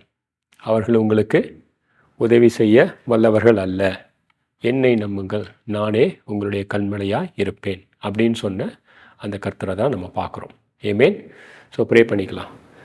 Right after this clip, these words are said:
கர்த்தாவே, இந்த நேரத்திற்காக நன்றி. தொடர்ச்சியாக இந்த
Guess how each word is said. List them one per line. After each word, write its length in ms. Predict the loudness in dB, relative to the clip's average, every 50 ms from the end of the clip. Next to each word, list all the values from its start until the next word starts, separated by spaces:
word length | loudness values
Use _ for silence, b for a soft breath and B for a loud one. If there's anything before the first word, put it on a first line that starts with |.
| b b
கர்த்தாவே, 460 | -10 -8 -6 2 6 8 8 10 10 10
இந்த 500 | 8 8 8 6 6 6 4 0 -4 0
நேரத்திற்காக 640 | 4 6 6 6 4 4 0 0 2 2 2 2 2
நன்றி. 520 | 0 0 0 0 2 2 2 2 2 -2 -12 b b b b b b b b
தொடர்ச்சியாக 840 | -2 0 2 2 2 0 0 0 0 0 2 0 0 -2 -2 -2 -8 _ _ _ _ _ _ _ _
இந்த 260 | -8 -4 -2 -2 -2